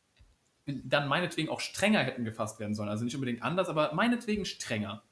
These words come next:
Halt noch strenger, aber nicht diese weil nicht diese Unverhältnismäßigkeit, wie du gesagt hast, weil ich glaub, das sorgt halt auch für viel Reibung in der Gesellschaft.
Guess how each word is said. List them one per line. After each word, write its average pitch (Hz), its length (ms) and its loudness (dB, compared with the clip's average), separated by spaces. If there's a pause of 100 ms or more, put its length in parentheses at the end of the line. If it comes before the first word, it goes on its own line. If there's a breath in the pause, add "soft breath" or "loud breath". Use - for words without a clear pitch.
(120)
Halt 170 160 -4
noch 202 200 2
strenger, 110 400 -4
aber 139 160 0
nicht 214 280 2
diese 180 340 0 (260 soft breath)
weil - 160 -8 (160)
nicht 233 180 4
diese 226 140 0
Unverhältnismäßigkeit, 127 800 -2
wie 117 60 -10
du 117 60 -12
gesagt 110 280 -8
hast, 127 100 -14
weil 127 80 -4
ich - 60 -8
glaub, 147 160 -6
das 165 200 0
sorgt 160 240 0
halt 165 100 -4
auch 196 240 0
für 139 100 -6
viel 143 220 -2
Reibung 123 320 2
in 117 60 -4
der 113 100 -2
Gesellschaft. 110 580 -4